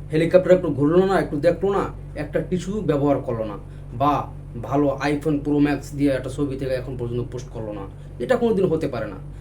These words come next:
কারণ ষোলো বছর যেই জিনিসটা দেখে বাংলার মানুষ অভ্যস্ত, সেটা হঠাৎ করে কীভাবে এভাবে পরিবর্তন হয়ে গেল? ষোলোটা বছর মানুষ দেখেছে রুমাল আর টিস্যু দিয়া বা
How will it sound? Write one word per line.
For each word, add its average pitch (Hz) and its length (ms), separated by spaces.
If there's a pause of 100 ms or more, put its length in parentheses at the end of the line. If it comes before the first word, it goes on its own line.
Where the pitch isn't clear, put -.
(160)
কারণ 160 140
ষোলো 208 280
বছর 202 360
যেই 190 200
জিনিসটা 190 320
দেখে 175 200
বাংলার 160 320
মানুষ 156 240
অভ্যস্ত, 139 520 (400)
সেটা - 180
হঠাৎ 180 300
করে 180 140
কীভাবে 165 300
এভাবে 147 200
পরিবর্তন 135 520
হয়ে 117 180
গেল? 104 180 (540)
ষোলোটা 165 360
বছর 175 360 (400)
মানুষ 139 320
দেখেছে 175 440 (300)
রুমাল 160 360
আর 147 200
টিস্যু 156 200
দিয়া 175 320
বা 139 300